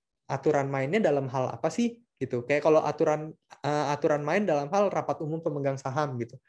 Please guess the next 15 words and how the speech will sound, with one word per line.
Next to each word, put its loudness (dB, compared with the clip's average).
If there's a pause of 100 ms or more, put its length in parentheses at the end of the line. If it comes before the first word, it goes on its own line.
(140)
Sebenarnya 2
rapat -4
umum -2
pemegang -4
saham -2
itu 2
organ 2
tertinggi -2
dalam 0
satu -4
P -2
T. -8 (1200)
Nah, -2 (340)
organ 0
ter-, -2